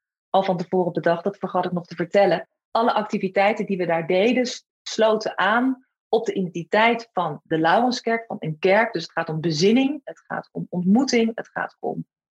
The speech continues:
eh, één op één en om klein en om rust en niks om groot. Dus het mooie is dat toen dat park klaar was, omwonenden erg enthousiast waren.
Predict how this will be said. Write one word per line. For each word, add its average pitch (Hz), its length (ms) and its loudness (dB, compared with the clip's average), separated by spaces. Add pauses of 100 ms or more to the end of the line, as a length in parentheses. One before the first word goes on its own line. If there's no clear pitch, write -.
eh, - 420 -4
één 202 220 4
op 190 140 2
één 240 420 4
en 165 120 -4
om 160 200 -6
klein 233 520 4
en 160 120 -8
om 156 260 -4
rust 285 400 0 (300)
en 180 140 -2
niks 240 220 -2
om 180 120 -2
groot. 196 640 0 (800)
Dus 196 120 -2
het 185 100 -6
mooie 233 340 4
is 175 180 0
dat 190 140 -4
toen 196 160 -2
dat 185 160 -4
park 175 300 -4
klaar 226 340 0
was, 180 420 -2 (520)
omwonenden 190 640 2
erg 185 220 -2
enthousiast 156 460 -6
waren. - 380 -10